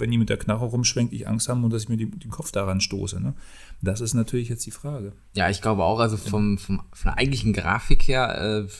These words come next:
Speaker 2: wie viel will man da noch ausreizen? Also ich glaube, irgendwo ist dann auch einfach mal gut.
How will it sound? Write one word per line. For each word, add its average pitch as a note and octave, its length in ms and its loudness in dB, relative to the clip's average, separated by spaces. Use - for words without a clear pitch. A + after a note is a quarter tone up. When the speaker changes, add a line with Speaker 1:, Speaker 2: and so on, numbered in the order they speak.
Speaker 2:
wie G2+ 160 -4
viel A2 220 6
will A#2 80 6
man B2 120 6
da A2 100 6
noch G2+ 120 4
ausreizen? F#2+ 720 0
Also F#2 160 -2
ich G2 140 -6
glaube, G#2 260 -2
irgendwo A2 400 2
ist G#2+ 160 -2
dann G#2+ 140 0
auch - 580 0
einfach - 280 10
mal B2 140 10
gut. B2+ 340 4